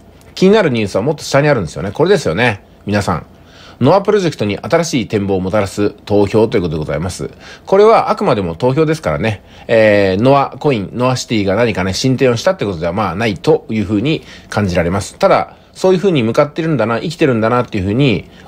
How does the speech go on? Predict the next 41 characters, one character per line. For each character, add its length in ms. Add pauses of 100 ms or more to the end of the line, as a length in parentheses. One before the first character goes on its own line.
思 240
わ 120
せ 160
る 80
よ 160
う 40
な、 280 (100)
あ 380
ー、 60
プ 100
ロ 80
モ 100
ー 20
シ 100
ョ 20
ン 20
に 60
は 80
な 100
っ 40
て 100
ま 100
す 60
よ 80
ね。 160 (180)
私 260
は 120
ま 140
あ 20
ノ 160
ア 80
プ 80
ロ 80
ジ 60
ェ 20
ク 60
ト 80
な 80
ん 40
て 80
も 380